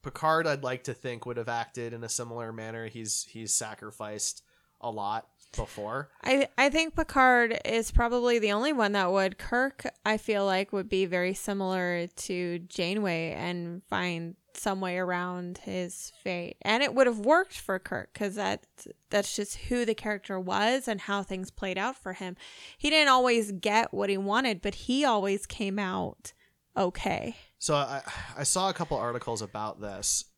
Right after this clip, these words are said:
Speaker 1: Um, people were saying that Pike passed the Kobayashi Maru that Kirk refused to take. And I thought that was really interesting. So, you know, the Kobayashi Maru is the no-win scenario, and it's, it's joked about in, um,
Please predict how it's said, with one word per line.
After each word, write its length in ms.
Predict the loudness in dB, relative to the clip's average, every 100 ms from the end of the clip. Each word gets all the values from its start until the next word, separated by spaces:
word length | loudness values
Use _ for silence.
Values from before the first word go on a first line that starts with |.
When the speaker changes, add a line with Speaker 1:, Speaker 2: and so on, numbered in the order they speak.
| -12
Speaker 1:
Um, 420 | -8 -8 -10 -16 _
people 220 | -4 0
were 120 | 0 0
saying 440 | 0 -2 -4 -6
that 320 | -8 -8 -10 _ _ _ _ -8
Pike 520 | -4 -2 -2 -4 -12 _ _ _ _ _ -8
passed 340 | -4 -2 -2
the 60 | -4
Kobayashi 680 | -2 -2 0 0 -2 -4
Maru 300 | -6 -4 -4
that 160 | -4 -6
Kirk 240 | -10 -12 -14 _ -20 -12 -10
refused 440 | -8 -6 -6 -6
to 60 | -8
take. 500 | -10 -12 -16 -20 _ _ _ _ _ _ _ _ _
And 600 | -4 -2 -2 -4 -6 -8 -10
I 100 | -4
thought 200 | -2 0
that 140 | -2
was 160 | -2 -2
really 220 | -4 -4
interesting. 280 | -4 -6 -2
So, 180 | -2 -2
you 120 | -2
know, 60 | -4
the 60 |
Kobayashi 480 | -2 0 2 2 0
Maru 240 | -2 0 0
is 100 | -2
the 100 | -2
no-win 340 | -2 -2 -2
scenario, 500 | -4 -4 -4 -4 -6
and 80 | -6
it's, 180 | -6 -6
it's 220 | -6 -8
joked 340 | -4 -4 -4 -2
about 360 | 0 0 -2
in, 320 | -6 -8 -10 -14 -20 -20 _ _
um, 460 | -4 -4 -4 -12